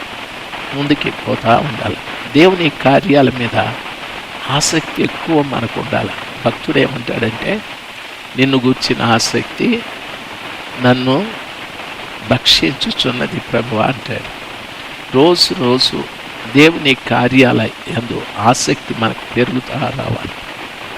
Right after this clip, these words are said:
ఆ రీతిగా మనం ప్రభు కార్యాలందు ఆసక్తి చూపెడితే, ఓ సీక్రెట్ చెప్తాను మీకు నేను. ప్రభువు కార్యాలందు మనం ఆసక్తి చూపెట్టడం ప్రారంభిస్తే, ప్రభు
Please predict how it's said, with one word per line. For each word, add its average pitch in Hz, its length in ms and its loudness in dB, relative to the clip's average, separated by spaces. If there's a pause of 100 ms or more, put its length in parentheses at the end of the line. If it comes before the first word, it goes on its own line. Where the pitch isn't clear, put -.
(880)
ఆ 139 60 6
రీతిగా 156 580 6 (260)
మనం 135 220 0
ప్రభు 135 400 2 (100)
కార్యాలందు 135 580 6
ఆసక్తి 131 580 2 (140)
చూపెడితే, 131 580 -4 (500)
ఓ 113 40 2
సీక్రెట్ 165 640 2
చెప్తాను 117 380 -2
మీకు - 300 -10
నేను. - 360 -10 (1200)
ప్రభువు 180 380 4 (120)
కార్యాలందు 139 680 4
మనం 123 220 -4
ఆసక్తి - 500 0
చూపెట్టడం 117 840 -2
ప్రారంభిస్తే, 107 880 -2 (840)
ప్రభు 127 300 0